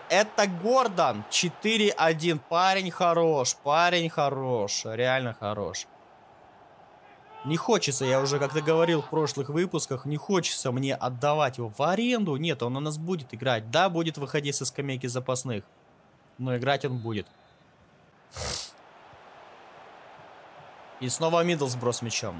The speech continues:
Ну, конечно, четыре один. Что хочу сказать по игре. У Миддлсбро играл ужасно. Лестер реализовал все, что можно, не, нельзя.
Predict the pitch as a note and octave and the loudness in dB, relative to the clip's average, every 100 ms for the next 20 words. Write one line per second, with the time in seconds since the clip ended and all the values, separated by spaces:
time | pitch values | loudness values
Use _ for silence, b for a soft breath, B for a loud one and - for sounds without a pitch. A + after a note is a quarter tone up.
0 | A2 G#3 A#3+ A#3 G3 D3 - - E3 D#3+ | -6 -2 0 2 0 -2 -4 0 4 4
1 | D3+ D#3 F#3+ D3+ - A3+ A3+ E3 E3+ - | 2 0 0 -2 0 0 0 0 -2 0
2 | C#3+ C#3+ C3 B2+ B2+ A#2 A2 F2+ - - | 0 0 0 0 0 0 -2 -4 -6 -20
3 | - - - - - - - - - - | -20 -18 -18 -18 -20 -20 -20 -20 -20 -20
4 | - - C#3+ D3+ C#3+ E3+ B3 A#3+ F#3 D3+ | -18 -8 -4 -2 0 2 2 2 0 2
5 | D3 B2+ A2+ G#2 - C#3+ G#3+ A#3 D#3+ B2+ | 2 2 0 -6 -6 2 2 4 2 2
6 | F#2+ - F2 - - - - - - - | 0 -4 -10 -18 -20 -20 -20 -20 -20 -20
7 | - - - - - - C#3+ G3+ A#3+ - | -20 -20 -20 -20 -16 -6 0 4 4 4
8 | C3 G2+ C3 D3+ E3+ E3 D#3+ F3 F#3 F3 | 2 -2 0 4 4 4 4 4 4 2
9 | D#3+ - E3+ D#3+ C#3+ C#3+ C#3+ D3 D3 C#3+ | 0 0 2 2 2 0 0 0 0 2
10 | F#3 F#3 D#3+ | 4 4 4